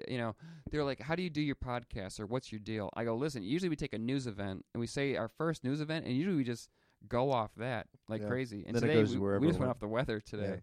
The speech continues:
Speaker 2: Yeah.
Speaker 1: 'Cause the we-, I was like, "We cannot talk about the weather like we're on the street corner right now."
Speaker 2: No, it's
Speaker 1: So we
Speaker 2: terrible.
Speaker 1: didn't, and we didn't. I have to also get some dental floss after this ep-,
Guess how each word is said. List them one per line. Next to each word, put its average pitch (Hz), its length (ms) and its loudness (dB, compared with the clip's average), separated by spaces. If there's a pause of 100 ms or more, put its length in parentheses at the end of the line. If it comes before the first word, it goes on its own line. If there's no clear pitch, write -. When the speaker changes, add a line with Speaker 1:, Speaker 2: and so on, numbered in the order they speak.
(400)
Speaker 2:
Yeah. 92 60 -4 (140)
Speaker 1:
'Cause 113 160 -4
the 113 100 -2
we-, 110 100 0
I 123 160 2
was 120 80 0
like, 113 160 -2 (160)
"We 139 80 -4
cannot 120 360 -2
talk 104 260 0
about 101 180 -2
the 95 80 -4
weather 95 280 -2
like 92 220 -4
we're 98 140 -2
on 90 60 -4
the 90 60 -8
street - 280 -4
corner 104 340 -2
right 101 220 -2
now." 104 140 -2
Speaker 2:
No, 156 260 -2
it's 113 160 -6
Speaker 1:
So 143 80 -2 (120)
we 160 120 10
Speaker 2:
terrible. - 20 2
Speaker 1:
didn't, 123 340 0
and 123 120 -2
we 123 80 0
didn't. 110 340 -2 (580)
I 123 140 2
have 135 120 2
to 98 100 0
also 127 240 4
get 110 140 -4
some 107 160 -4
dental 104 260 -2
floss 101 380 -8
after 98 200 -8
this - 220 -12
ep-, - 100 -8